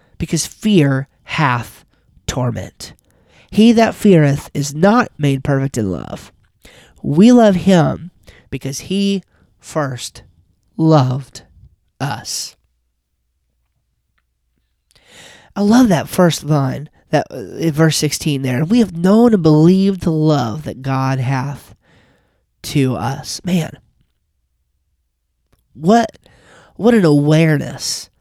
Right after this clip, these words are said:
of being alive in the biblical sense and being loved by God. And he, in his love and our,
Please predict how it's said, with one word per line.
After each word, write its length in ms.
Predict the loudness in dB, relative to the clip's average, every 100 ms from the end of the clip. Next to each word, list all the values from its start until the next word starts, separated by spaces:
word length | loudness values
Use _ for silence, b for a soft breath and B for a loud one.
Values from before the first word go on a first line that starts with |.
| _
of 240 | -8 -6 -2
being 680 | 0 2 2 0 -4 -12 -12
alive 800 | -2 0 2 2 0 -2 -4 -12 -12
in 100 | -8
the 80 | -4
biblical 380 | -2 0 -2 -4
sense 340 | -4 -6 -8 -8
and 160 | -6
being 400 | -2 0 -2 -4 -12
loved 460 | -8 -4 -4 -6 -12 _ -6
by 400 | -2 -2 -4 -6 _ _ _ _ _ _ _ -8
God. 420 | -4 -4 -6 -14 _ b b b b b b b -10
And 140 | -8
he, 540 | -6 -2 0 0 -2 -8 B
in 160 | -2 0
his 260 | 2 0
love 400 | 0 -2 -2 -4 -8 b
and 220 | -4 -4 0
our, 400 | 4 6 4